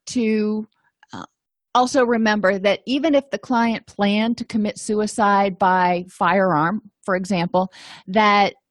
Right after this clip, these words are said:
if they remove the firearm, it doesn't mean that the risk is gone. They can always find a way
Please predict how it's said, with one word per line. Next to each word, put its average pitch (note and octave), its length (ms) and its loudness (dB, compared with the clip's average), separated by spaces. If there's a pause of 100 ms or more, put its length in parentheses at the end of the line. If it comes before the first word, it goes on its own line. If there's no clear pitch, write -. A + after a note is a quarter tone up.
(300)
if A3 140 0
they C4+ 160 2
remove C4+ 320 0
the A3 80 -6
firearm, G#3+ 560 0
it G3+ 100 -6
doesn't A3+ 320 -2
mean A3+ 300 -2
that F#3 180 -6
the F3+ 80 -4
risk F#3+ 400 -4
is D#3+ 140 -10
gone. - 400 -4 (640)
They A3+ 140 0
can A#3+ 160 -4 (140)
always A#3+ 460 2
find G3 420 -2
a F#3 120 -2
way E3+ 340 -2